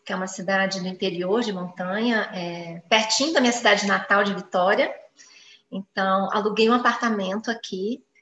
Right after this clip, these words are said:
e aí, é, toda essa conquista, assim, de morar sozinha, de perceber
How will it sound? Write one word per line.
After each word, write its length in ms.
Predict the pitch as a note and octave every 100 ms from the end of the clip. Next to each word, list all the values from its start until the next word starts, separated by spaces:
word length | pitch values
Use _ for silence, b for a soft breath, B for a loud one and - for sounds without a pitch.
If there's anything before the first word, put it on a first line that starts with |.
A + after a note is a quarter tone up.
| b b _ -
e 180 | G#3+
aí, 720 | G#3 G#3+ G#3 G#3+ A#3+ C#4 D4 D4
é, 580 | G3 G3 G3 F#3+ G3 -
toda 180 | B3+ C#4+
essa 160 | C#4+ C#4+
conquista, 500 | B3 A#3 A3+ A3 G#3+
assim, 240 | - G#3
de 100 | G3+
morar 320 | G3+ G3+ A3+
sozinha, 840 | - G3+ F3 F#3 F#3+ F#3 F3+ F3 - -
de 120 | -
perceber 480 | G3 - G3+ G3+